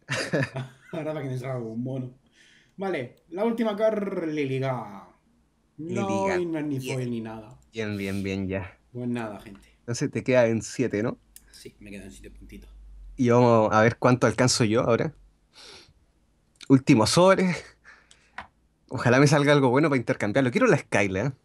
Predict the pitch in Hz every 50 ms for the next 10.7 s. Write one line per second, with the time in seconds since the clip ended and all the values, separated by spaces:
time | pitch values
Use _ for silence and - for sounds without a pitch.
0 | _ _ _ _ - - 131 127 120 113 - - 175 175 - 135 131 - - 143
1 | 143 147 - 127 - 123 147 151 - 151 131 117 113 110 - - 87 87 92 92
2 | - _ _ _ _ _ _ - - - - - - - - - - _ _ _
3 | _ _ _ _ _ _ - - _ _ _ _ - - 160 165 151 139 131 160
4 | 185 - 165 139 123 - 151 135 107 113 - 147 131 120 131 120 135 127 104 95
5 | 98 107 135 185 190 - - - - 147 - - - - - 240 - - - 226
6 | - - - _ _ _ _ _ _ - 147 135 127 120 113 110 107 107 110 113
7 | - - 107 107 101 98 98 95 117 - - - - - - - _ - - -
8 | - - - - - _ _ - 165 170 165 160 - 165 175 185 202 190 - 240
9 | 254 262 277 277 _ _ _ _ - - _ - 180 147 139 127 120 101 82 107
10 | 95 - - - 147 127 123 120 113 110 104 98 110 -